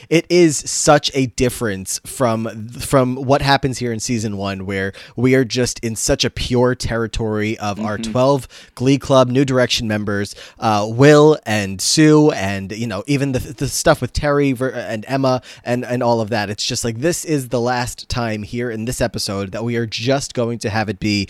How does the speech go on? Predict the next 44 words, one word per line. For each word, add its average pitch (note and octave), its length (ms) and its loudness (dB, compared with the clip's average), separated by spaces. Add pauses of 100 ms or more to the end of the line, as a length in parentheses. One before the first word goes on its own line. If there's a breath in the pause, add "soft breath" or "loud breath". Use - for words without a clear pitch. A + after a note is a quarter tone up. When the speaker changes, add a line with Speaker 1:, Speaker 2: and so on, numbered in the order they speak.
(260 loud breath)
Speaker 1:
pure B2 420 6
season A#2 460 -2
one G#2 200 -4
of F#2 160 -12
Glee G2+ 220 -4
before G2 380 -8
all G#2 240 -2
of F#2 100 -8
these G#2 180 -6
kind G#2+ 220 -6
of F2+ 100 -8
new G2 140 -8
characters D3+ 600 0
and G2 200 -4 (220 loud breath)
changes C3+ 540 2
and F#2+ 180 -4
experimentation A#2 920 -2
with G2+ 140 -8
different A2+ 280 -6
kind A#2 180 -4
of F#2+ 80 -8
episodes, G#2 540 -4
like, G2 200 -8 (280 loud breath)
that B2 200 2
is A#2 120 -4
going A#2 260 0
to A#2+ 100 0
obviously A2 460 -2
come G#2+ 180 -4
in G2 120 -6
soon. F#2+ 420 -6
So G2+ 360 -6 (220)
having D#3 360 0
this C3+ 160 2
close, A#2 400 -2
it's G#2 100 -10
like, G#2 220 -4 (240 loud breath)
it's D3 160 -2
so F#3+ 180 4
hard F#3+ 180 2
to C3 80 -4
rank G#2+ 300 -4
this G#2 140 -6
season G2+ 420 -6